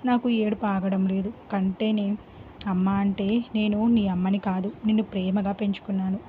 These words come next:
ఎంతో అల్లారు ముద్దుగా చూసుకున్నాను. మీ నాన్నని పెళ్లి చేసుకుని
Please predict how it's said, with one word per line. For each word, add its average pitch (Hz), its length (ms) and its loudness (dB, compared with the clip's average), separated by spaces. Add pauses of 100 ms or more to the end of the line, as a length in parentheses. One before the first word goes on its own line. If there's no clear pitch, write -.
ఎంతో 233 300 0
అల్లారు 220 400 0
ముద్దుగా 202 360 -4
చూసుకున్నాను. 196 640 -2 (460)
మీ 220 160 6
నాన్నని 220 480 4
పెళ్లి 196 420 0
చేసుకుని 208 400 0